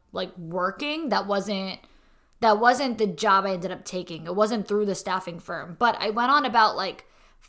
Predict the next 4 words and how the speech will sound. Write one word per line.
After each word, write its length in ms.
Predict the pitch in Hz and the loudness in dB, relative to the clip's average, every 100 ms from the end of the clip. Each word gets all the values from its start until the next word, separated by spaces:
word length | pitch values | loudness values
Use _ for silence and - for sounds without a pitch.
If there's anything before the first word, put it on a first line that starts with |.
| - | 2
five 640 | 233 208 214 233 240 208 | 4 6 4 4 0 0
or 160 | 202 185 | -2 -2
six 500 | - - 214 - - | -4 -2 -4 -4 -8
interviews 720 | - 220 240 190 180 180 185 | -6 -4 -4 -2 -4 -4 -6